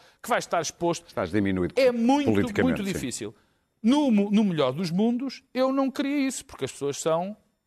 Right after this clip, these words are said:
Speaker 1: <laughs> inocentes até condenação. Em, mas isto é impe-, impossível. Agora, o que é mau é, a sensação que fica era que, se não fosse esta acusação, se não fosse essa acusação, estávamos aqui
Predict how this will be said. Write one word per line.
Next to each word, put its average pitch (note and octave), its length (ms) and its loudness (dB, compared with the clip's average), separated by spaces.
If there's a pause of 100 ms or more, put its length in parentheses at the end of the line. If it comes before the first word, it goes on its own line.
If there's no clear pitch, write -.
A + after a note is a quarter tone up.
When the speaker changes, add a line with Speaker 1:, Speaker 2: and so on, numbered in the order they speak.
(120)
Speaker 1:
<laughs> D3 140 -4
inocentes F3+ 540 -2
até G3 200 -2
condenação. A3 600 -4
Em, A3 80 -6 (340)
mas C#4 160 -2
isto C#4+ 200 -4
é B3 140 -2
impe-, B3 460 -2
impossível. A3 720 -6 (460)
Agora, D3+ 480 0 (140)
o C#4 120 2
que - 180 0
é E3+ 40 2
mau G2 480 -4 (380)
é, C#3+ 280 0
a E3 60 0
sensação D3+ 480 -4
que - 80 -14
fica A3 320 -4
era E3 260 0
que, C3+ 240 -6
se - 220 -2
não C4+ 240 0
fosse F4 380 0
esta F3 180 -4
acusação, - 540 -12 (800)
se - 160 0
não C#4+ 160 2
fosse E4 280 0
essa A3 180 -2
acusação, D#3 500 -8 (180)
estávamos C#4 540 -2
aqui D4+ 480 0